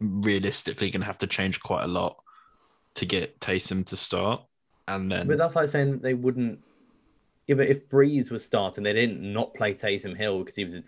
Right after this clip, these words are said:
Speaker 2: completely different style of quarterback. It's like having a main running back and a change of pace guy, but for some reason they love doing it at quarterback.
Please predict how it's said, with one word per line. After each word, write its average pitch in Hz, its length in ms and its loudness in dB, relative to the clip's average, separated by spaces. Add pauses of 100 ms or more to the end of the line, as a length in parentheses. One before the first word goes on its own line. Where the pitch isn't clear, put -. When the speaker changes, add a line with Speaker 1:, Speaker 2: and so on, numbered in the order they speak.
Speaker 2:
completely 95 400 -4
different - 280 -8
style 95 240 -2
of 90 80 -8
quarterback. 90 560 -2 (340)
It's 117 100 -4
like 135 200 2
having 123 200 -2
a - 20 -4
main 110 300 2
running 110 260 0
back 90 220 -2
and 98 60 -8
a 85 40 -14
change 101 320 -4
of 90 200 -4
pace 104 240 2
guy, 71 380 -4 (640)
but - 240 0 (100)
for 101 80 -2
some 104 220 0
reason 98 260 -2
they 95 120 2
love 98 240 2
doing 98 200 -4
it 92 100 -2
at 82 60 -8
quarterback. - 640 -4